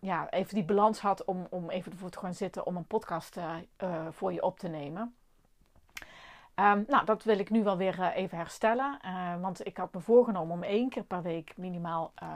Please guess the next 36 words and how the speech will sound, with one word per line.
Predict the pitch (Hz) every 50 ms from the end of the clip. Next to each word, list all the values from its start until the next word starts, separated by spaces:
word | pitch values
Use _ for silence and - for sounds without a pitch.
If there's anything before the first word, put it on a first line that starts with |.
| - - -
een | - 180 175 170
podcast, | - 208 190 - - 180 165 - - _
eh, | - 175 170
live | 170 180 185 233 233 233
te | - 226
zetten. | 185 226 220 220 - 214 247 285 - - - - - - -
Nou, | - 185 180
dat | 180 240 247
is | 220 202
dus | 175 185 170 -
niet | 202 190 170 -
gelukt. | - 180 170 214 233 - - -
Maar | 175 175 175
vanaf | 170 185 185 170 -
nu | 214 202 190
ga | 190 - 202 190 175
ik, | - 175 - -
eh, | 190 170 165 180 - - - -
weer, | - 214 202 202 196 196
eh, | 196 185 180 190 _ - - - - _ _
mijn | - 214 220
schouders | 214 - - 277 294 311 294 262 -
er, | - 247 220 -
eh, | 226 214 - -
enorm, | - 220 214 214 220 208 214 208
eh, | 208 196 196 196 -
onder | - 214 208 208 196
zetten | 160 196 185 180 - -
om | 175 180
dat | 175 175
wel | 170 185 175
voor | 151 180
elkaar, | 175 170 - 196 180 185 180 170
eh, | 185 156
te | 151 -
krijgen. | - - - - 156 160 160 175 196 247